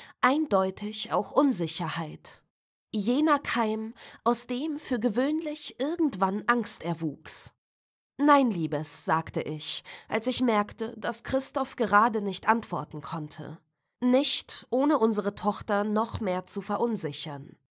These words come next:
„Der Weihnachtsmann kommt heute nicht. Das habe ich dir doch erklärt.“ „Ja,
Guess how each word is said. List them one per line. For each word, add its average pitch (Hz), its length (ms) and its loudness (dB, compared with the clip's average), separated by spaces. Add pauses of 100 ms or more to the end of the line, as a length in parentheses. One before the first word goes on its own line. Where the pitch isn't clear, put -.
(500)
„Der 233 260 0
Weihnachtsmann 262 720 0
kommt 320 380 -2
heute 175 260 -2
nicht. 147 500 -8 (400)
Das 262 360 -4
habe 339 160 0
ich 320 160 -2
dir 320 100 0
doch 277 180 0
erklärt.“ 277 680 -4 (480)
„Ja, 311 280 10